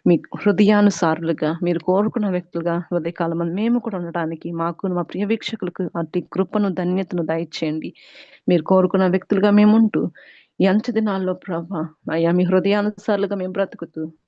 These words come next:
మీ సంపూర్ణ చిత్తాన్ని జరిగించినట్లుగా ఆత్మచేత నింపుమని, అభిషేకించమని, ఆశీర్వదించమని, దీని ఆశీర్వాదాలతో బ్లెస్ చేయమని యేసు నామములో ఈ ప్రార్థన అడిగి వేడుకొంచున్నాం తండ్రి.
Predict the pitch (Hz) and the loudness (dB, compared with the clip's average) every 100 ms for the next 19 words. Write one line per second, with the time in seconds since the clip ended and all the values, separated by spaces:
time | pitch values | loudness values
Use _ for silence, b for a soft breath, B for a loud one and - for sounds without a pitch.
0 | _ - 165 170 175 190 185 - 185 214 | _ -8 -6 -4 -4 -4 -4 -4 -4 -2
1 | 208 185 190 202 214 - 165 165 160 185 | -2 0 -2 -2 -6 -6 -8 -4 -2 -4
2 | - 208 202 185 170 180 180 160 156 175 | -6 -8 -6 -6 -4 -4 -4 -4 -4 -6
3 | - 226 220 180 180 170 165 156 - 165 | -4 -4 -4 -8 -6 -4 -4 -6 -8 -6
4 | 165 160 151 180 165 160 165 170 170 190 | -6 -6 -8 -6 -6 -4 -4 -4 -4 -4
5 | 185 196 214 220 226 170 165 - 160 160 | -4 -4 -4 -4 -4 -2 -4 -4 -6 -4
6 | 160 - b b b 175 180 175 185 170 | -6 -8 b b b -2 0 0 0 0
7 | 175 180 180 175 180 196 180 165 175 170 | 0 -2 -2 -2 -2 -2 -6 -6 -6 -6
8 | - 160 - - 170 - 160 165 170 | -6 -8 -8 -4 -4 -4 -6 -8 -10